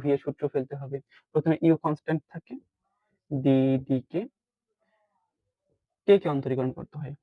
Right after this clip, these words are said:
প্লাস এই কে আপনার কনস্ট্যান্ট থাকবে, কে আপনি ইউ কে অন্তরীকরণ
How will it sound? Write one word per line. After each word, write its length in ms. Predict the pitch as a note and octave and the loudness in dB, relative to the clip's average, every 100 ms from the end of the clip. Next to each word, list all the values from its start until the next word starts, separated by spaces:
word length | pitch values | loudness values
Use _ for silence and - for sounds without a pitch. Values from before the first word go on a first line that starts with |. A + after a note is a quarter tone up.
| _ | _
প্লাস 240 | - G#3 - _ - D3 | -2 -2 -4 _ -4 -4
এই 60 | - | 0
কে 100 | F#3+ G3 G3+ E3 | 4 4 4 -2
আপনার 300 | - D#3+ D#3 D#3 - _ _ _ _ _ _ - | 0 0 0 -2 -14 _ _ _ _ _ _ 0
কনস্ট্যান্ট 340 | D#3 - E3+ - | 0 2 -2 -2
থাকবে, 280 | F3 F3 G3+ A#3 _ _ _ | -6 -4 -6 -8 _ _ _
কে 100 | - G4 - _ _ _ - | -4 -4 -10 _ _ _ -12
আপনি 220 | C#3+ C#3+ C#3 - | -6 -2 -2 2
ইউ 100 | D#3+ C#3+ D#3+ | 2 2 -2
কে 80 | A#3 - _ _ _ _ _ _ _ _ _ _ C#3+ | -8 -8 _ _ _ _ _ _ _ _ _ _ -4
অন্তরীকরণ 460 | C#3+ D3 D3+ D3 | -4 -4 -6 -6